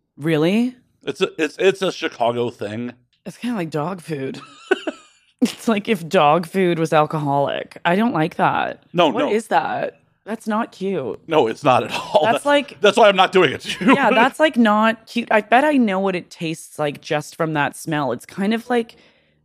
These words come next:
Speaker 1: barley-esque. Like, it's got a, a, like, a roll in the hay to it.
Speaker 2: It, it tastes like gasoline.
Speaker 1: Oh, is that right?
Speaker 2: Oh, it's horrible. It, and it
Speaker 1: Ooh.
Speaker 2: stays on the tongue.
Speaker 1: No, thank you.
Speaker 2: Yeah.
Speaker 1: No, thank you.
Speaker 2: No, it, it's literally one of those things for, like,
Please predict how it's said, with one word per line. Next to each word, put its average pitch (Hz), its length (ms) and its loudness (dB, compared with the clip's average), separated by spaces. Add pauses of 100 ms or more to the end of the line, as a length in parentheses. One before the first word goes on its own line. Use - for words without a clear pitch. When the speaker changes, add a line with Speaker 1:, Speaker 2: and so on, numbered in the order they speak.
(380)
Speaker 1:
barley-esque. - 1040 -4 (140)
Like, 160 220 -4
it's - 160 -8
got 185 240 0
a, 151 300 0 (120)
a, 131 160 -14
like, 151 180 -4
a 151 80 0
roll 180 300 2
in 170 100 0
the 147 80 -2
hay 151 360 -2
to - 260 -8
it. - 280 -10 (360)
Speaker 2:
It, 170 220 -4
it 175 160 -6 (180)
tastes 214 200 0
like 202 100 -2
gasoline. 107 560 -4 (500)
Speaker 1:
Oh, 160 180 -4
is 139 140 -6
that 135 240 -8
right? 196 440 -4
Speaker 2:
Oh, 156 140 -4
it's 165 120 -8
horrible. 113 520 -4
It, 151 120 -4
and 156 140 -6
it 160 200 0
Speaker 1:
Ooh. - 20 -8
Speaker 2:
stays 143 380 -6
on 147 120 -4
the 131 60 -4
tongue. 101 420 -8 (100)
Speaker 1:
No, 165 140 -4
thank 139 280 -6
you. 131 460 -8 (120)
Speaker 2:
Yeah. 170 120 -6
Speaker 1:
No, 160 140 -2
thank 147 300 -6
you. 147 100 -4
Speaker 2:
No, 170 140 2
it, 175 160 4
it's 175 260 -2
literally 175 360 4
one 160 140 2
of 151 60 -4
those 147 160 -6
things 139 140 -6
for, 135 140 -6
like, 117 180 -2